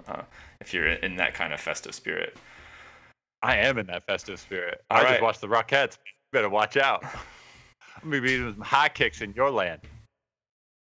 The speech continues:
Speaker 1: All right, folks, I think that about wraps it up for this episode. And, and by extension, it wraps it up for this season of Technicolor Jesus. We're gonna take a, a little time off, but in the meantime, we hope you all have a Merry Christmas, and I hope you have a Merry Christmas, Adam.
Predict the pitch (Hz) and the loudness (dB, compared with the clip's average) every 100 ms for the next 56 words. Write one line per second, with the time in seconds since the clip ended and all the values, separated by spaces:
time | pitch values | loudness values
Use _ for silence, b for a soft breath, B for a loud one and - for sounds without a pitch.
0 | _ - - - 151 143 143 143 - 151 | _ -16 -2 2 4 4 0 0 0 0
1 | 202 180 - 156 147 143 123 135 131 - | 2 0 2 2 4 4 4 4 2 2
2 | 147 175 - 143 131 - 156 139 147 147 | 2 2 0 0 0 0 -2 0 0 2
3 | 143 143 - 156 165 160 - 160 - 165 | 4 2 2 2 0 -2 -2 0 2 4
4 | 160 - 196 208 208 156 135 147 - 170 | 2 2 0 2 0 2 4 2 2 0
5 | 151 - 147 156 - 185 196 185 160 139 | 0 0 0 0 0 0 2 4 4 2
6 | 151 160 156 151 160 175 165 165 170 160 | 2 2 2 2 0 2 0 0 -2 -2
7 | 170 156 165 156 143 120 139 143 - 143 | -4 0 2 4 4 2 0 -2 2 2
8 | 143 143 151 156 - 131 120 131 139 131 | 2 2 2 0 2 4 4 2 0 -2
9 | 139 151 - 151 147 131 135 135 135 131 | -2 -2 2 2 2 0 -2 -2 0 2
10 | 131 123 120 123 123 127 127 139 143 - | 2 0 2 2 2 0 -2 -4 -6 -4
11 | 127 127 147 143 151 131 120 107 - 110 | 0 0 0 0 0 2 2 0 0 -4
12 | 117 107 117 127 143 | -4 0 2 0 -6